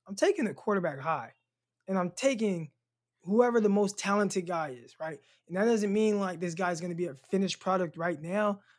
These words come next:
but I'm saying, like, I'm betting on talent 'cause I'm watching Justin Herbert right now. <laughs> And there's just some things that's like, he can do things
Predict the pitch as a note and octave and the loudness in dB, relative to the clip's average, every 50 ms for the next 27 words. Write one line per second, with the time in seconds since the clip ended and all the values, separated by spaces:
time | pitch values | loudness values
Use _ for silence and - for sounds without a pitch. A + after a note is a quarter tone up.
0 | _ _ - F3 F3+ G3 G3+ G3 G#3 G3+ F#3+ F#3 F3+ F3 E3 D3 - - - A#3 | _ _ -4 -2 0 0 0 2 2 2 2 2 0 0 -2 -4 -4 -2 0 2
1 | A#3+ A#3+ G3 F3 G#3+ G#3+ G3 E3 F#3+ F#3 F3+ F3 D#3+ - F3 D#3+ C3+ A#2+ - - | 2 4 4 4 4 2 2 0 -2 -2 -2 -2 -2 -2 -2 -2 -2 -4 -8 -14
2 | - E3+ G3+ A3+ A#3 A#3+ C4+ C#4+ D4 C4+ C#4+ C#4+ B3 B3+ C4+ B3 - C4 B3 A3+ | -6 0 2 4 4 6 6 6 6 6 4 2 4 4 2 2 2 0 0 2
3 | A#3+ B3+ A#3+ A3+ G3+ F#3 F3+ E3+ E3 D#3+ C#3+ C3+ - - - - _ _ _ _ | 2 2 2 2 2 2 0 -2 -2 -2 -4 -4 -6 -8 -12 -14 _ _ _ _
4 | _ _ _ _ _ - - - G3+ F#3+ - G#3 G3+ - - - - - - _ | _ _ _ _ _ -20 4 8 8 8 8 8 2 -2 -6 -20 -20 -20 -20 _
5 | _ A3+ G#3+ G#3+ G#3+ G#3 G3 G3 - - F#3+ A3 A#3 A#3+ A3 G#3+ B3+ B3+ A3+ - | _ 6 6 8 8 6 4 2 0 2 4 6 6 8 6 4 2 0 0 2
6 | - C4 C4 B3+ A#3+ G#3 - A#3 B3 C4 C4 C4 B3 G#3+ G3+ G#3 F#3+ G3+ F3+ F3+ | 4 4 4 4 2 0 0 0 2 2 2 2 2 2 2 2 2 0 0 -2
7 | F#3+ F3+ E3 D#3+ C#3+ C3 - _ _ _ _ _ _ _ _ _ _ _ _ _ | -4 -4 -4 -4 -8 -12 -16 _ _ _ _ _ _ _ _ _ _ _ _ _
8 | _ _ _ _ _ _ _ _ F#3 G#3 C4 B3 A#3 A#3 A3 G3+ G3+ C4 D#4 D4+ | _ _ _ _ _ _ _ _ 4 6 6 8 8 6 6 6 8 8 8 6
9 | C4 - G#3+ A3+ A#3+ B3+ A3+ - | 6 4 2 4 4 2 0 -2